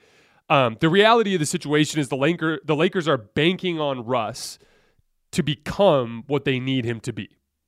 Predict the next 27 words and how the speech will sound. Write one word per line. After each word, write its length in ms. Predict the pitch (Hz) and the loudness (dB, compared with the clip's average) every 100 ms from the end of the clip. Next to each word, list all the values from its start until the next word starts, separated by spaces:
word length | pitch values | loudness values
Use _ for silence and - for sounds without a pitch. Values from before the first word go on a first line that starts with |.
| _ | _
Not 380 | 147 165 185 - | 0 2 2 -4
what 200 | 156 156 | -6 -2
he 140 | 143 | 0
actually 540 | 151 202 - 160 123 107 | 2 0 -2 -8 -8 -8
is, 240 | 101 131 - _ | -10 -12 -16 _
not 120 | 175 196 | 2 4
what 140 | 202 | 4
we 120 | 180 | 2
have 340 | 143 143 147 127 | 0 0 0 -2
evidence 500 | 127 131 120 110 - | -4 -2 -4 -6 -6
of. 220 | 101 117 | -8 -4
He's 200 | 135 143 | -4 -2
in 60 | |
his 160 | 190 127 | -6 -8
fifteenth 540 | - 175 - 185 151 | -4 -4 -4 -8 -8
season. 440 | - - 190 120 - | -10 -10 -10 -10 -14
It's 120 | - | -10
not 140 | 151 143 | -4 -2
exactly 380 | 131 143 151 131 | 0 -2 -2 -6
like 180 | 123 | -6
we're 60 | 123 | -6
going 320 | 113 123 127 | -6 -4 -4
on 240 | 113 110 104 _ _ | -6 -8 -12 _ _
small 300 | - 147 127 | -6 0 0
amounts 260 | 120 110 107 | 0 -4 -6
of 80 | 110 | -12
information. 580 | 104 107 147 156 123 | -12 -6 -4 -4 -6